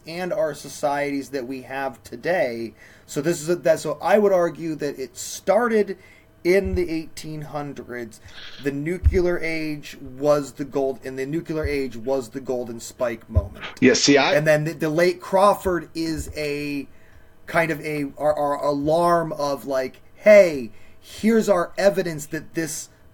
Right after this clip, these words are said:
Speaker 1: that the golden spike was here, and this is all the things that we can now take from this one specific lake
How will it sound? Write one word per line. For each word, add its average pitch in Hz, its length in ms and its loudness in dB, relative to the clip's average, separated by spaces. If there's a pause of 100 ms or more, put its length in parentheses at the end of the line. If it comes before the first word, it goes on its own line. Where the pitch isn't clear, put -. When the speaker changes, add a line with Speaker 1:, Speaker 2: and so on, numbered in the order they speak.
Speaker 1:
that 127 300 -6
the 160 120 0
golden 170 400 0
spike - 500 0
was 147 400 0
here, 165 440 -4
and 139 200 -6
this 147 140 -8
is 147 80 -12
all 151 300 2
the 147 100 -6
things 156 380 -8
that 127 100 -10
we 143 140 -6
can 143 160 -10
now 135 240 -8
take 185 340 -2
from 156 240 -8
this 147 180 -10
one 160 360 -4
specific 160 560 -8
lake 151 520 -4